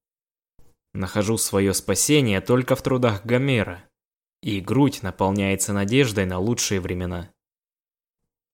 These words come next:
Мы продолжаем публикацию перевода биографии немецкого коммуниста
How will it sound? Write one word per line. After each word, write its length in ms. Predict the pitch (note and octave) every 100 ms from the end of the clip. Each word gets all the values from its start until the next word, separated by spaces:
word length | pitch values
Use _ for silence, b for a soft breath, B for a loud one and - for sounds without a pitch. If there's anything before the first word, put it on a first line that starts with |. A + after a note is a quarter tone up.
| _ _ _ _ _ _ _ _ _ _ _ _ _ _ _ _ _ _ _
Мы 120 | D#3 F3
продолжаем 640 | B2 G#2+ G2+ G#2+ G#2 G2
публикацию 840 | G#2 G2+ G#2+ - G#2 - - G2
перевода 440 | - G2+ G2+ G2+
биографии 680 | G2 G2+ F#2+ G#2+ A#2 A#2 G#2
немецкого 540 | G2+ G2+ G2+ - G2
коммуниста 680 | G2 G2+ G#2 C#3+ D#3 - D3+